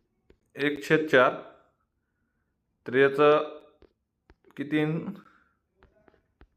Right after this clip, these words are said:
दोनशे बारा पॉइंट पाच. त्यानंतर, अ, झिरो पॉइंट पस्तीस इंटू नऊशे याला डायरेक्ट, डायरेक्ट करा.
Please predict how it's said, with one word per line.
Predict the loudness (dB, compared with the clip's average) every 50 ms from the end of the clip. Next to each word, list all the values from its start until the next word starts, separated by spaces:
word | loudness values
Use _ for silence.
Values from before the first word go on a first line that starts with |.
| _ _ _ _ _ _ _ _ _ _ _ -20 -20 -20 _ _ -20 _ -20 _ -20 _ _ _ _ _ _ _ _ _ _ _ _ _ _ _ _ _ _ _ _ _ _ _ _ _ _ _ -16 _
दोनशे | 0 2 2 2 2 2 2 4
बारा | 6 6 4 4 4 2 0 -2 -4 -12 -20 -20 _ -20 _ _
पॉइंट | -4 -4 -4 -4 -6 -10 -10 -14 -18 _ _ _ _ _ _ _ _ _ _ _ _ _ _ _
पाच. | -2 0 0 -2 -4 -10 -18 -20 _ _ _ _ _ _ _ _ _ _ _ _ _ _ _ _ _ _ _ _ _ _ _ _ _ _ _ _ _ _ _ _ _ _ _ _ -2
त्यानंतर, | 0 0 0 0 2 2 0 0 0 -6 -10 -16 -20 -20 _ _ _ _ _ _ _ _
अ, | -20 -20 -20 -20 _ _ _ _ _ _ _ _ _ _ _ -6 0
झिरो | 2 4 4 4
पॉइंट | 4 2 0 2
पस्तीस | 0 -2 -2 0 -4 -4 -4 -4 -6
इंटू | -6 -6 -6 -6 -6 -6 -4 -2 0
नऊशे | 2 2 2 2 0 0 2
याला | 2 4 4 4
डायरेक्ट, | 4 4 2 4 4
डायरेक्ट | 4 2 2 2 0
करा. | 0 0 0